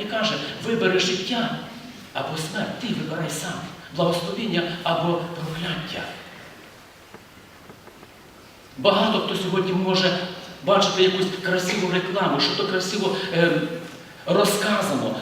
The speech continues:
розмальовано, і нібито то добре, але в кінці кінців то веде до загибелі,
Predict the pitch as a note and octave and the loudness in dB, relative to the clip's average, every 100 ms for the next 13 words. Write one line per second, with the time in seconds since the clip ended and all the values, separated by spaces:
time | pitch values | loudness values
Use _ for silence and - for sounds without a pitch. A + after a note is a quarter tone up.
0 | F3+ G3 F#3+ G3+ G3+ G#3+ E3 - - - | 2 2 4 4 4 4 2 -2 -6 -8
1 | - - - G3 A#3+ A#3+ G3 F#3+ F#3 F3 | -12 -8 0 6 8 8 6 6 2 0
2 | E3+ G#3 G3 - - - - - - - | 0 0 0 -2 -4 -8 -14 -18 -18 -18
3 | - - F3 F#3+ - - F#3+ A#3+ A3+ F#3 | -4 4 6 6 6 2 0 0 0 0
4 | F3 - G#3+ G#3+ - - - E3+ E3 D#3+ | 0 0 0 -2 -4 -12 -2 2 4 2
5 | - D#3 D3+ D3+ D#3 - D#3 - D#3 G#3+ | 0 -2 2 2 0 -2 -2 0 0 2
6 | - - | 0 0